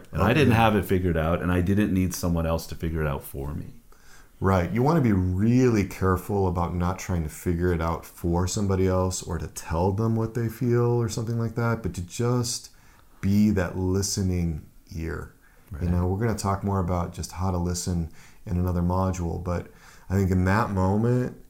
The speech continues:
Speaker 2: you just needed to be listened to, and also ju-, just kinda reach out and say, "You know, I wonder if, you know, that you, you might be experiencing this. It could be totally wrong, but maybe this is going on."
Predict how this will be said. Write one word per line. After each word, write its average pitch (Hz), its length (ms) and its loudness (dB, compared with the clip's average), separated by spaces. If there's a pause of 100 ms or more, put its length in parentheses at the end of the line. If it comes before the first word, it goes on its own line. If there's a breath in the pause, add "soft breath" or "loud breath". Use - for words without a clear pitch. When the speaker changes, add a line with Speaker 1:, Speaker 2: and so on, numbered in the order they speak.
(200)
Speaker 2:
you 90 180 -2
just 98 180 -4
needed 92 180 0
to 85 60 -6
be 87 100 -2
listened 92 420 -2
to, 120 400 2
and 113 100 0
also 151 320 2
ju-, - 160 -2
just - 320 -4
kinda 135 200 2
reach 120 200 0
out 120 120 0
and 117 100 -6
say, 113 140 -2
"You 117 120 0
know, 117 240 0 (460 loud breath)
I - 120 -2
wonder 113 480 4
if, 95 580 0 (1080)
you 98 220 0
know, 95 220 2
that 87 200 -4
you, 98 240 0
you 98 100 2
might 92 260 2
be 90 100 -2
experiencing 87 580 -4
this. 87 120 -2
It - 60 -10
could 120 100 -2
be 113 60 0
totally 120 320 0
wrong, 90 340 0
but 85 140 -4
maybe 101 440 2
this 95 260 0
is 87 80 -6
going 85 400 -4
on." 80 220 -10